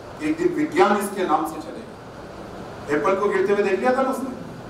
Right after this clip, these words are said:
अच्छा, बताओ, किसने देखा था? अच्छा, गुण तो है इनका, आईएएस बनने के। जानते हैं,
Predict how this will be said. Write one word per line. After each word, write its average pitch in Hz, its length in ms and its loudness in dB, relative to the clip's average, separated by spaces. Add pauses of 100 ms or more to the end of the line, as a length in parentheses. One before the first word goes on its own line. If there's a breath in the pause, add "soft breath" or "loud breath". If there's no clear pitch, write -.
(540)
अच्छा, 196 160 4
बताओ, 214 300 6
किसने 220 260 -2
देखा 196 160 4
था? - 140 2 (1500)
अच्छा, - 260 -6 (960)
गुण 180 120 2
तो 202 80 0
है 185 240 2
इनका, - 140 -4
आईएएस 131 220 -4
बनने 127 160 -8
के। - 100 -6 (1200)
जानते - 320 2
हैं, - 360 -8